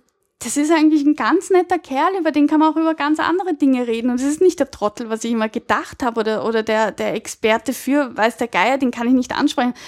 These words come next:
Sondern das ist ein ganz normaler Mensch und der hat genauso seine Fehler, aber genauso echt coole Seiten an sich. Und das ist irgendwie das Schöne, wieder mit anderen sprechen, anders sprechen, die Welt anders zu betrachten. Das ist für mich Design Thinking.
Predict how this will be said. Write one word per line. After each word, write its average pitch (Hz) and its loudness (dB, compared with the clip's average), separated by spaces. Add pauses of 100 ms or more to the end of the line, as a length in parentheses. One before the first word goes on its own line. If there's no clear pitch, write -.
(140)
Sondern 285 2
das 285 -6
ist 294 4
ein 320 8
ganz 320 -2
normaler 285 2
Mensch 254 -2
und 339 0
der 302 4
hat 302 0
genauso 302 0
seine 262 -2
Fehler, 311 -4 (140)
aber 320 0 (100)
genauso 302 2 (260)
echt - -6
coole 349 0
Seiten 330 -2
an 214 0
sich. 226 -8
Und 233 -6 (560)
das 277 4
ist 269 0
irgendwie 254 0
das 254 2
Schöne, 220 -6
wieder 233 -2 (300)
mit - -2
anderen 240 -2
sprechen, 294 -2
anders 302 2
sprechen, 269 0
die 240 -2
Welt 226 2
anders 214 -4
zu 208 -10
betrachten. - -8
Das 240 0
ist 254 -4
für 220 -8
mich 214 -4
Design 170 -6
Thinking. - -10